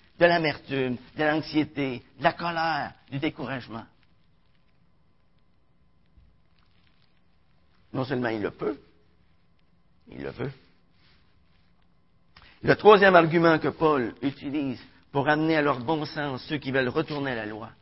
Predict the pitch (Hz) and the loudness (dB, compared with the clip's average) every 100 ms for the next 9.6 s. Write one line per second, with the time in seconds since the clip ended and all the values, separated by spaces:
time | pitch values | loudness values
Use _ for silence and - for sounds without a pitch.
0 | _ _ _ - 147 139 151 160 156 143 | _ _ _ -12 -10 -2 -2 0 -2 -2
1 | 151 151 151 139 131 147 143 _ _ - | -2 -2 -2 -2 -4 -8 -12 _ _ -14
2 | 160 - 151 147 143 123 85 82 - _ | -14 -12 -8 -4 -4 -4 -10 -14 -20 _
3 | _ - 104 139 135 135 160 139 139 131 | _ -12 -2 4 6 6 6 4 2 -2
4 | 143 139 139 120 120 113 101 95 - _ | -2 -4 -4 -4 -4 -6 -6 -8 -14 _
5 | _ - _ 220 220 190 294 269 - 170 | _ -20 _ 8 8 8 0 0 0 2
6 | 185 151 - - - - 285 294 262 254 | 2 2 -4 -16 -20 4 12 12 12 6
7 | 196 185 175 175 143 - - - _ - | 4 4 6 2 -2 -16 -20 -20 _ -2
8 | 185 175 196 190 - 190 175 180 170 147 | 2 8 8 8 8 8 8 8 8 6
9 | 139 123 113 107 - - | 6 0 0 -4 -10 -20